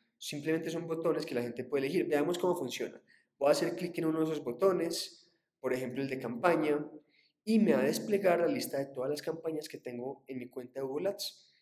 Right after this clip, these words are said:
Elijo alguna de las campañas y listo, mira, eso hace que el reporte sea interactivo. Un usuario puede decir, "¿Sabe qué?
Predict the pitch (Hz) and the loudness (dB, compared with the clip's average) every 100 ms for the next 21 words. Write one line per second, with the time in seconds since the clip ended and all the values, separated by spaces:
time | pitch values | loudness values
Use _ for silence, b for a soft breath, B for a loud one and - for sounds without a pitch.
0 | b 143 143 135 156 165 180 180 190 202 | b -4 0 2 2 4 4 2 0 -2
1 | 208 196 196 - 175 262 - 151 143 151 | 0 2 2 0 0 2 4 2 0 0
2 | 233 202 135 151 196 - 185 185 180 - | 4 4 2 2 2 2 4 4 4 -2
3 | 143 131 147 165 160 139 - 202 127 104 | -6 -8 -10 -8 -4 -4 -4 -2 -2 -4
4 | B B B 131 147 170 170 175 151 131 | B B B -2 2 4 4 6 6 6
5 | - - - _ - 120 156 196 185 - | 2 -6 -16 _ -10 -6 -4 0 0 -2